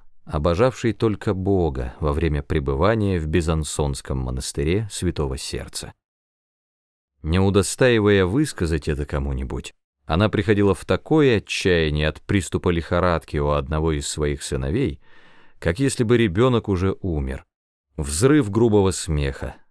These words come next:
пожимание плечами, сопровождаемое каким-нибудь тривиальным афоризмом о сумасбродстве женщин,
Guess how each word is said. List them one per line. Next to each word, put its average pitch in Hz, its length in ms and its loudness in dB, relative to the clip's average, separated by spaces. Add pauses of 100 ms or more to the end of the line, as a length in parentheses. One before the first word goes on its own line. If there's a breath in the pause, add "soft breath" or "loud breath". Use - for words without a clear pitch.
(140)
пожимание 107 540 2
плечами, 113 720 0 (120)
сопровождаемое 95 920 2
каким-нибудь 87 480 0 (200)
тривиальным 87 760 2
афоризмом 80 720 0
о 92 120 0
сумасбродстве 76 880 -2
женщин, 110 480 -4